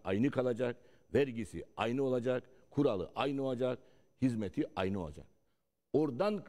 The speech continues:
toplanan vergiler onların ihtiyacını karşılayacak. Gönyeli'de süren yaşam iyileştirerek devam edecek. Az önce söylediğim başlıklara iyileştirerek devam edecek.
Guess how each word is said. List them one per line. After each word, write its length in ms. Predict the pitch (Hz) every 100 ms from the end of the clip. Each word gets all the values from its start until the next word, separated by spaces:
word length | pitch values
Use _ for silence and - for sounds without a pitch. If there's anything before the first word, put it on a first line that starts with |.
| -
toplanan 540 | - 123 117 107 92 92
vergiler 380 | 110 92 85 76
onların 320 | 123 135 131
ihtiyacını 360 | 143 143 135 139
karşılayacak. 640 | 139 120 127 131 127 127 - _ _ _ _ _ -
Gönyeli'de 640 | 151 196 180 139 135 -
süren 320 | - 117 101
yaşam 380 | 98 117 113 101 - -
iyileştirerek 720 | 113 110 - 95 90 80 -
devam 200 | 90 127
edecek. 220 | 127 131 -
Az 80 | 95
önce 160 | 92
söylediğim 380 | 90 90 82 76
başlıklara 440 | 80 - - 82
iyileştirerek 600 | - 92 87 - 73 -
devam 180 | 110 160
edecek. 320 | 165 147 147